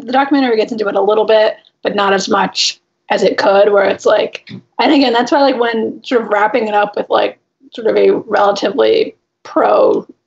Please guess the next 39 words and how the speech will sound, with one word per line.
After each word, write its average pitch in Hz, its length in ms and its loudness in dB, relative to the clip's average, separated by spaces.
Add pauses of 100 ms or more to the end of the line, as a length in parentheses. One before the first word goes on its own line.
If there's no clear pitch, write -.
(120)
Joe 196 360 0
final 269 440 0
note, 202 380 2 (420)
it's - 80 -10
kind 196 240 -4
of 180 60 -2
hard 208 280 -2
for 220 100 -4
me 202 100 -4
to 196 80 0
stomach 196 360 -4
sometimes, - 460 -4
where - 120 -4
it's - 100 -8
like, 302 120 0
"Whoa, 381 720 4
like, - 320 -2
<laughs> - 400 -4
amidst 440 300 -2
all 359 160 2
that 277 80 2
other 269 200 2
stuff, 240 360 -2
like, - 280 -2 (680)
these 349 200 2
people 311 180 2
are 277 80 2
doing 247 180 0
bad, 226 320 2
but, - 40 -4 (100)
like, - 40 -6
he's 277 180 0
not 233 180 -2
exactly, 214 380 2
like, - 440 -2 (420)
hands 202 280 -2
clean 208 320 -2
here." 90 400 -2
So - 140 -8